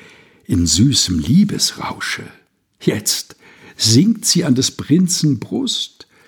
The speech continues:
mit wonnevollem Schauer, in ihren Augen Götterlust. Doch in den seinen Trauer. Schon ruft das schöne Weib Triumph, schon hör ich,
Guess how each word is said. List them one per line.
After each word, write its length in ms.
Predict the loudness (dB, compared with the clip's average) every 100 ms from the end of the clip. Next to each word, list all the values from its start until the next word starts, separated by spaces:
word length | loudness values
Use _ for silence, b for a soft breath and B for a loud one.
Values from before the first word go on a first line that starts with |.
| b
mit 220 | -2 2
wonnevollem 520 | 2 2 2 0 -2
Schauer, 460 | -2 -6 -6 -10 -16 b b b b b
in 160 | b 2
ihren 220 | 4 2
Augen 500 | 2 2 4 2 2
Götterlust. 840 | 0 -2 -2 -6 -8 -8 -8 -10 _ _ _ _ _ _ _ _
Doch 140 | 0 2
in 100 | 4
den 180 | 4
seinen 680 | 4 2 4 4 4 2 0 _ _ -20
Trauer. 560 | -14 -8 -6 -6 -8 -14 _ _ _ _ _ _ _ _ _ B B
Schon 260 | 0 2 4
ruft 340 | 4 0 0
das 80 | -6
schöne 360 | -2 2 2 2
Weib 280 | -2 -8 -4
Triumph, 640 | -2 0 0 -2 -12 -20 B B B
schon 220 | 0 4
hör 240 | 4 2
ich, 360 | 0 -2 -6